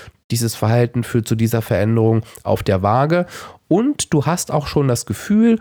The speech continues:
oder beschreibst es so, dass dieser Weg dauerhaft anhält. Daraus schließe ich für mich, du hast jetzt aktuell gar kein Problem mit dem Gedanken, ähm, dass du diesen Weg jetzt dauerhaft gehen kannst und auch möchtest.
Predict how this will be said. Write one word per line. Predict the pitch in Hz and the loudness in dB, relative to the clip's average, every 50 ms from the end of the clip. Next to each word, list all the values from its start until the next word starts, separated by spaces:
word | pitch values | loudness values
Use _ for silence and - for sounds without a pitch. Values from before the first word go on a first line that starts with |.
| - - - | -2 -6 -4
oder | - 127 120 | -2 0 0
beschreibst | 110 113 - - 123 127 143 160 - - - | 0 -2 -2 0 0 2 2 2 0 -2 -4
es | 139 - - - | -4 -4 -4 -4
so, | - 156 160 160 156 - - - - - | -2 0 0 -2 -2 -4 -10 -20 -8 -4
dass | - 120 - | -4 -4 -4
dieser | - 135 143 143 139 131 123 | -2 0 0 2 2 2 2
Weg | 127 127 120 - - | 2 0 0 0 0
dauerhaft | 117 113 123 127 123 123 120 - - - - _ | 0 2 2 2 2 2 0 0 -4 -10 -6 _
anhält. | 113 117 123 135 120 92 107 98 95 92 87 80 - - | 0 2 2 2 2 4 4 4 4 2 2 -2 -2 -2
Daraus | 104 104 107 107 107 110 110 110 | 0 2 2 2 2 2 2 0
schließe | - - 113 120 131 131 - - | -2 0 0 0 0 0 -2 -4
ich | - 113 - | -6 -6 -4
für | - 120 110 | -2 0 0
mich, | 110 113 131 135 - - - - - - - - - | 2 0 -2 -2 -6 -12 -18 -20 -20 -20 -20 -14 -4
du | - 110 | -2 0
hast | 113 117 - | 0 2 0
jetzt | 135 - - - | -2 -2 -2 -4
aktuell | 110 - - 104 - - 120 120 | -4 -2 -2 0 0 2 0 2
gar | 127 113 120 127 | 0 -2 -2 -2
kein | - 131 120 117 | -2 -2 -2 -2
Problem | - - 120 113 120 110 131 143 151 139 | -2 -2 -2 0 0 2 2 2 4 2
mit | 120 117 - | 2 2 0
dem | 117 117 117 | 0 0 0
Gedanken, | 113 110 107 113 120 127 - - 123 123 113 - _ _ _ _ - - - | 0 0 0 0 0 0 0 0 0 0 0 -2 _ _ _ _ -20 -4 0
ähm, | 117 113 107 107 104 107 107 - - - - - - - - | 2 2 4 4 2 2 0 -2 -8 -18 -20 -20 -20 -16 -6
dass | - 110 117 - | -4 -4 -2 -2
du | - 120 | -2 -2
diesen | 113 123 131 127 117 123 117 110 | 0 0 0 2 2 2 2 2
Weg | 120 120 120 120 - - | 2 0 0 0 0 -2
jetzt | 117 - - - | -4 -2 -2 0
dauerhaft | 107 104 107 107 90 113 110 - - - | 2 2 2 2 2 0 -2 -4 -4 -2
gehen | 104 98 95 90 85 | 0 0 0 0 -2
kannst | - - - 80 80 80 - - | -4 -4 -4 -4 -4 -6 -8 -6
und | - 110 110 - | -4 -4 -2 -2
auch | - - 113 | -2 -2 0
möchtest. | 123 123 127 120 - - - - - - - - - | 0 2 2 0 -2 -6 -8 -8 -8 -8 -10 -12 -14